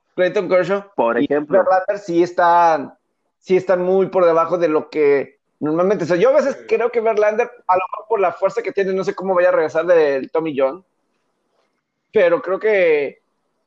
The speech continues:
Speaker 1: o sea, a veces lo siento más dominante en muchas ocasiones, ¿no? Que el mismo Kershaw, pero pues, igual se cae.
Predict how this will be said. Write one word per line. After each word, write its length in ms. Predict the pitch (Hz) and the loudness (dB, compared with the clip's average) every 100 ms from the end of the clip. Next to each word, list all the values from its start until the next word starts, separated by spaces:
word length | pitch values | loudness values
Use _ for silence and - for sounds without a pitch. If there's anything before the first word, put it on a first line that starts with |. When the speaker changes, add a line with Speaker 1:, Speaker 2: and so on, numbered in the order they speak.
| _ _ | _ _
Speaker 1:
o 80 | 151 | -4
sea, 240 | 160 139 - | -4 -6 -6
a 120 | 156 | -4
veces 180 | 147 208 | -2 0
lo 60 | 190 | 0
siento 240 | 185 220 | 0 0
más 180 | 196 175 | 0 0
dominante 680 | 220 196 170 170 175 160 147 | 0 2 2 0 -2 -2 -2
en 100 | 135 | -2
muchas 260 | 147 170 | -4 -4
ocasiones, 680 | 156 135 131 135 - 269 - _ _ - | -4 -4 -2 -2 -2 -10 -20 _ _ -14
¿no? 200 | 135 131 | -14 -8
Que 100 | 131 | -6
el 60 | |
mismo 300 | 139 135 139 _ - | -4 -6 -10 _ -2
Kershaw, 340 | 180 - 131 - | -2 0 -6 -2
pero 300 | 180 170 - | 0 0 -4
pues, 220 | _ _ | _ _
igual 240 | - 147 156 | -6 -6 -4
se 120 | - | -8
cae. 280 | - - | -6 -8